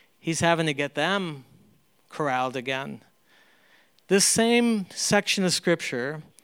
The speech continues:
I think, is it, the context for it is, is in, um, Matthew chapter six. If you go there, Matthew chapter six, he's talking about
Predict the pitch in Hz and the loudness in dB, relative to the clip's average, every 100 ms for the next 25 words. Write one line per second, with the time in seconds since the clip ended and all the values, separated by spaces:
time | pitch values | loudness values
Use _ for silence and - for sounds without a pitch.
0 | - - - - _ _ _ - 151 - | -20 -20 -20 -20 _ _ _ 2 4 4
1 | 226 233 175 - 131 - 165 160 - 147 | 2 2 2 -2 -2 -2 -4 -8 -6 -8
2 | - 190 226 160 - - 127 135 - - | -2 0 2 2 0 0 0 0 -4 -12
3 | _ _ 151 147 - - - 143 135 151 | _ _ 2 2 0 -6 -2 0 2 0
4 | 139 135 135 73 139 - _ - _ _ | 0 -2 -2 -4 -6 -12 _ -20 _ _
5 | _ - 156 160 160 - 147 139 139 - | _ 2 4 4 2 2 0 0 -2 0
6 | 147 117 - - 131 131 139 175 170 117 | -2 -2 -4 -6 -4 0 2 4 2 -2
7 | 135 156 - - - _ _ _ _ _ | -4 -6 -12 -20 -20 _ _ _ _ _
8 | _ _ _ - - - - - 139 143 | _ _ _ -16 -16 -20 -20 -4 0 2
9 | 151 - 143 135 127 - - 147 131 - | 0 2 2 2 0 0 2 2 2 -2
10 | - - - - - _ _ _ _ _ | -6 -8 -12 -20 -20 _ _ _ _ _
11 | _ _ _ _ _ - - - _ - | _ _ _ _ _ -20 -20 -20 _ -4
12 | 175 147 170 165 170 165 151 143 143 | -2 2 6 6 6 2 4 4 2